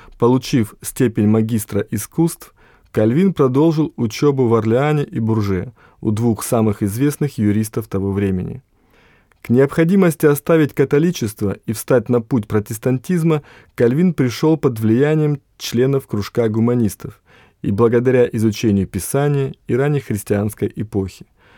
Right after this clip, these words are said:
В одна тысяча пятьсот тридцать четвёртом году он вернулся в Нойон и отказался от двух церковных должностей, на которые его устроил отец, хотя они были основным источником его доходов.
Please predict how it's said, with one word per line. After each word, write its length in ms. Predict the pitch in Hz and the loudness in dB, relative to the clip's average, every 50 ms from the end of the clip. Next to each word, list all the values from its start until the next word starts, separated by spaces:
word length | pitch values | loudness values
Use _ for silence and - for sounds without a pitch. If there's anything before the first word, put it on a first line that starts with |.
| _ _ _ - | _ _ _ -6
В 120 | 101 101 | -2 -2
одна 180 | 104 113 139 143 | 0 0 0 0
тысяча 460 | 139 - 196 175 - 156 - 147 139 | 0 -2 -4 -4 -4 -4 -4 -4 -4
пятьсот 520 | - - 135 - - - 165 156 147 _ | -2 -4 -6 -4 0 0 0 0 0 _
тридцать 360 | - - 143 151 - 147 135 | -2 -2 -2 0 0 -2 -2
четвёртом 560 | - - 147 - 175 180 180 165 - 139 120 107 | -2 -4 -6 -2 0 0 0 0 -2 -2 0 0
году 300 | 113 107 95 107 95 - | 0 0 2 0 -2 -2
он 220 | - - 127 143 | -2 -2 -2 0
вернулся 540 | 139 139 139 127 123 117 120 113 - - 120 | 0 0 0 0 0 -2 -2 -2 -2 -2 -2
в 60 | 123 | 0
Нойон 480 | 131 131 123 110 98 92 92 110 113 _ _ - - - - - | 0 0 0 0 0 -2 -4 -6 -10 _ _ -20 -20 -20 -12 -4
и 80 | - 117 | 0 2
отказался 640 | 113 107 - - 120 113 123 143 151 156 - - - | 2 2 4 2 2 4 4 4 2 2 2 0 -4
от 220 | - - 131 127 | -2 -2 -2 -2
двух 240 | 117 123 135 135 - | 0 0 0 -2 -2
церковных 580 | - - 123 110 - - 110 107 110 117 113 113 | -2 -4 -4 -4 0 0 2 2 2 0 -2 -2
должностей, 720 | 127 135 139 127 107 101 101 101 - - - - 123 117 _ - - - _ - | 2 2 2 2 2 -2 -4 -6 -6 -10 -14 -14 -14 -16 _ -20 -20 -20 _ -4
на 120 | - 107 | -2 -2
которые 460 | 98 - 110 101 - 117 107 104 104 104 | 0 2 0 2 2 2 4 4 4 4
его 180 | 104 104 104 | 2 2 0
устроил 520 | 104 - 113 - - - 107 107 104 101 - | -2 -4 -8 -10 -4 0 2 2 2 2 0
отец, 540 | - 113 104 - - - 82 - - - _ _ _ _ _ _ _ | -2 -8 -8 -6 -6 -8 -8 -8 -10 -16 _ _ _ _ _ _ _
хотя 340 | - - 117 110 - 165 170 | -10 -6 -6 -2 0 0 2
они 160 | 175 175 170 | 4 4 2
были 240 | 156 139 160 165 160 | 4 4 4 4 2
основным 580 | - - - 110 - 131 123 123 127 123 117 113 | 2 0 -2 -4 -2 0 0 2 2 2 2 2
источником 640 | 104 - - 135 131 127 - - 139 - - 135 135 - | 0 0 0 0 0 0 -2 -6 -6 -4 -4 -6 -6 -4
его 220 | - 117 101 104 | -4 -2 -2 0
доходов. 640 | 101 98 104 104 - - 101 95 - 110 - - | 0 0 -2 -4 -4 -6 -6 -6 -6 -10 -16 -18